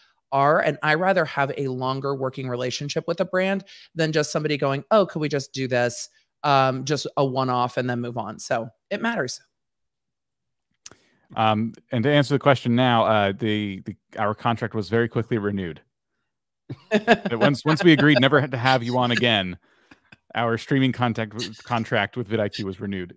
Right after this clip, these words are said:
Speaker 2: instantly. Uh,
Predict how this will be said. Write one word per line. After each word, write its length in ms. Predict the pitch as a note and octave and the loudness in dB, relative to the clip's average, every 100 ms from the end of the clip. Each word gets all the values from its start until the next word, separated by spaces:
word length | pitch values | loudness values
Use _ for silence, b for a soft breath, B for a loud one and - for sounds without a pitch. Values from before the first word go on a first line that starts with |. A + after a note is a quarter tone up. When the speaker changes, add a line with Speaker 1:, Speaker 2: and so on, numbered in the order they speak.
| _ | _
Speaker 2:
instantly. 520 | A2+ G2 G#2 E2 D#2+ - _ - - - - _ - _ - _ - - - - _ - _ _ _ _ _ B B B2+ C#3 A2+ | -16 -14 -16 -14 -16 -18 _ -20 -20 -18 -18 _ -20 _ -20 _ -20 -20 -20 -20 _ -20 _ _ _ _ _ B B -18 -16 -2
Uh, 560 | A#2+ B2+ A#2+ A#2 A#2 | 4 6 6 6 2